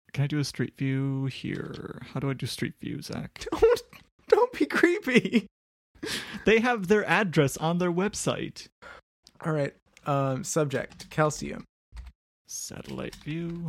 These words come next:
Speaker 2: Hello. I noticed that you've changed your recipe since.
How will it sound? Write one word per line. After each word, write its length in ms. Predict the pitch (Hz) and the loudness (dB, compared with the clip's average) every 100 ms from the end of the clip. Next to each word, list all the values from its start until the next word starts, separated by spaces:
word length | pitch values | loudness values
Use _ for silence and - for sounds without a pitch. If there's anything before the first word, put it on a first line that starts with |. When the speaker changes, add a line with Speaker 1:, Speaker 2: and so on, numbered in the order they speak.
| 156 - | -6 -2
Speaker 2:
Hello. 380 | 165 208 - - - - - - - - _ _ - | 0 0 -4 -10 -20 -20 -20 -20 -20 -20 _ _ -10
I 360 | 110 110 107 107 | -6 -4 -4 -4
noticed 920 | 113 175 175 165 147 156 - - - 175 - - | -4 -2 -2 -2 -2 -2 -4 -8 -10 -12 -12 -10
that 500 | 107 - - - - | -8 -8 -12 -14 -12
you've 1600 | 254 147 123 117 120 180 254 247 254 247 247 240 240 247 247 254 _ - - - - - - - - | -10 -6 -4 -4 -4 -4 -6 -8 -8 -6 -6 -6 -6 -8 -10 -14 _ -20 -20 -20 -20 -18 -20 -20 -18
changed 840 | - 131 123 123 123 123 127 - - - - - | -8 -4 -2 -2 -2 -4 -6 -10 -16 -20 -16 -6
your 460 | 127 117 - - - 147 - - - - - - - - - - - - _ - | -4 -4 -6 -8 -10 -12 -14 -20 -14 -10 -10 -12 -18 -20 -20 -20 -20 -20 _ -12
recipe 1120 | 131 123 - - 131 - - 127 117 117 120 139 | -6 -6 -6 -8 -10 -12 -12 -8 -6 -6 -10 -12
since. 680 | - - 156 160 - - | -14 -8 -6 -6 -8 -12